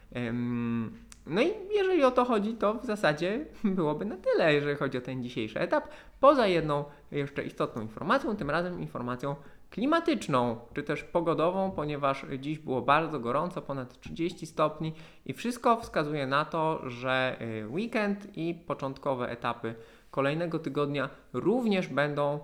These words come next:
rozgrywane w wysokich temperaturach. E, zatem zawodnicy, którzy nie czują się zbyt dobrze w takich warunkach, no, będą cierpieć i będzie im trudniej. Jest to jakaś tam miła odmiana po Giro d'Italia, które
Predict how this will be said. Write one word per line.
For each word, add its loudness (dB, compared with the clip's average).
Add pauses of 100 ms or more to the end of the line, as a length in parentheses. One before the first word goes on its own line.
(220)
rozgrywane -2
w 0
wysokich -6
temperaturach. 0 (320)
E, 0
zatem 0
zawodnicy, -6
którzy -10
nie -6
czują -2
się -6
zbyt -8
dobrze 0
w -6
takich -6
warunkach, -4
no, -2 (120)
będą -6
cierpieć -4
i -10
będzie -6
im -6 (480)
trudniej. -2 (140)
Jest -2
to 0
jakaś 2
tam 0
miła 4
odmiana 2
po 0
Giro -2
d'Italia, 0
które 0